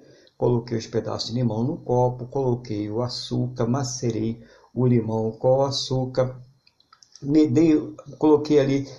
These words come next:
cinquenta M L de cachaça, mexi bem tudo, depois coloquei quatro a cinco cubos de gelo, dei mais uma mexida,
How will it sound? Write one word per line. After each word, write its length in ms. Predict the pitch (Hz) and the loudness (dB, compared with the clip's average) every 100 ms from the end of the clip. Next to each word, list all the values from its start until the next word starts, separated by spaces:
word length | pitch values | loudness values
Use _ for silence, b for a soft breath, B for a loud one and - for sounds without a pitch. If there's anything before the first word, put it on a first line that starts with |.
| B | B
cinquenta 580 | - 165 160 180 190 151 | -2 -2 4 2 4 2
M 140 | 131 | 4
L 120 | 127 | 4
de 80 | 120 | 4
cachaça, 560 | 147 - 143 147 - 151 | -2 -2 -2 -2 0 0
mexi 500 | 180 - - 180 175 | 0 0 -4 -4 0
bem 400 | 147 151 160 - | 4 4 2 -2
tudo, 500 | 139 143 143 160 B B B | 0 0 2 -2 B B B
depois 400 | 160 165 175 175 | -4 2 4 4
coloquei 640 | - 170 160 156 151 151 156 B B B B | 2 0 0 0 2 2 0 B B B B
quatro 480 | - 143 147 151 - - | 0 2 2 0 -10 -8
a 100 | 135 | -6
cinco 640 | 123 - - 165 - 135 120 - - _ - | -2 -2 0 -2 -4 -8 -10 -12 -20 _ -6
cubos 340 | 143 135 127 | -2 -2 0
de 120 | 131 | -2
gelo, 460 | 123 - 127 107 90 - 120 | -2 0 0 0 -2 -12 -4
dei 120 | 117 | -2
mais 280 | 117 214 170 | 0 -2 -2
uma 100 | 156 | -2
mexida, 720 | 139 127 - 120 127 - | -2 -4 -6 -4 -2 -4